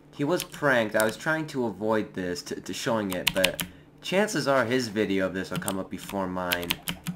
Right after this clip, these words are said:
And as long as that happens, it's all okay. But, uh, yeah. <laughs> I didn't do this. I, I had no part in this.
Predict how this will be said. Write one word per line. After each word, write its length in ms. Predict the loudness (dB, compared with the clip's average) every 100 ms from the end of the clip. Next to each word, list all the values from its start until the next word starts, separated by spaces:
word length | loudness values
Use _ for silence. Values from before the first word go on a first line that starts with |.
| -6
And 200 | -2 0
as 120 | 0
long 160 | 0 0
as 80 | 2
that 120 | 2
happens, 380 | 4 0 0 -6
it's 140 | -2
all 120 | 0 0
okay. 420 | -2 -4 -4 -4 -8 -16 -18 -10 -2
But, 140 | 4
uh, 140 | 4 4
yeah. 480 | 4 2 4 6 6 4 2 2 -2 -4 -6 -10 -12 -16 -12 -12 -10 -10
<laughs> 100 | 0
I 120 | 4
didn't 240 | 6 6
do 160 | 8 8
this. 180 | 8 8
I, 240 | 6 6 -8 -6
I 80 | 0
had 160 | 4 6
no 140 | 4
part 320 | 4 8 8
in 100 | 8
this. 400 | 2 0 0 -4